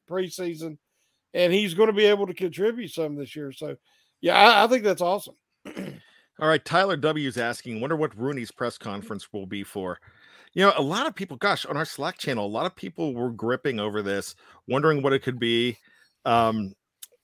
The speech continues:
Speaker 2: I think it's a, just a State of the Union. Really, I, that's
Speaker 1: Mm.
Speaker 2: all that is to me. It's the start of a new season. You heard it here on, you saw it here on behind the steel curtain dot com.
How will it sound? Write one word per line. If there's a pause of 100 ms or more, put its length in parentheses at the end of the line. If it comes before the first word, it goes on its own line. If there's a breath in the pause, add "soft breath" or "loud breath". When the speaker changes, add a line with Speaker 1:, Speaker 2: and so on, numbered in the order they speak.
(680)
Speaker 2:
I
think
it's
a,
just
a
State
of
the
Union. (920)
Really,
I,
that's
Speaker 1:
Mm.
Speaker 2:
all
that
is
to
me.
It's
the
start
of
a
new
season. (1040 soft breath)
You (460)
heard
it
here (180)
on,
you
saw
it
here (380 soft breath)
on
behind
the
steel
curtain
dot
com.